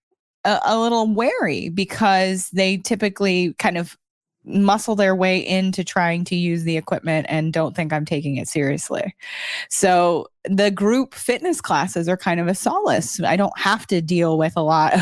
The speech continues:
of, <laughs> of that when I'm in a group fitness class.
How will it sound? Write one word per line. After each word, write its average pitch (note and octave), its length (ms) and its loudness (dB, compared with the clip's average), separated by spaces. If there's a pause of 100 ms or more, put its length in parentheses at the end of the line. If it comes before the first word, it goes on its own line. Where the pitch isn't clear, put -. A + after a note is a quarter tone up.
of, G#3 400 -2
<laughs> A3 100 2 (2250)
of G3 380 2
that F#3 340 2 (440)
when F#3+ 140 2
I'm F3+ 120 2
in F3 80 0
a F3+ 60 -2
group F#3 220 -4
fitness - 360 -4
class. - 520 -4